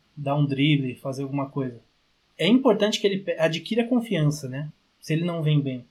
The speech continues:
Por exemplo, pega a primeira bola, toca pro lado, toca mais uma, toca outra de lado. Pegar aquela confiançazinha no jogo e aí começar a desempenhar. Aqui eles fazem um draft ousado, mas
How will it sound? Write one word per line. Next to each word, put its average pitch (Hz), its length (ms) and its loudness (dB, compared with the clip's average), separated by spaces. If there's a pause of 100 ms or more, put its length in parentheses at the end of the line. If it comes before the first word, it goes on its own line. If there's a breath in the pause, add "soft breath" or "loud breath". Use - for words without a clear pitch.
(520)
Por 151 120 -4
exemplo, 147 340 -4 (180)
pega 175 200 2
a - 40 -6
primeira 160 260 0
bola, 151 360 0
toca 151 180 0
pro 147 160 -6
lado, 139 380 0
toca 151 260 -4
mais 139 280 -2
uma, 147 360 0 (640)
toca 147 260 0
outra 147 260 0
de 139 140 -8
lado. 143 460 -2 (560)
Pegar 175 200 0
aquela 202 240 2
confiançazinha 202 720 2
no 180 100 0
jogo 170 320 2
e 220 40 0
aí 208 160 -2
começar 240 420 -6
a - 40 -20
desempenhar. 202 640 -2 (640)
Aqui 196 220 -4
eles 330 220 -2
fazem 277 260 0
um 269 100 4
draft 226 400 -4 (720)
ousado, 196 520 0
mas 233 560 -6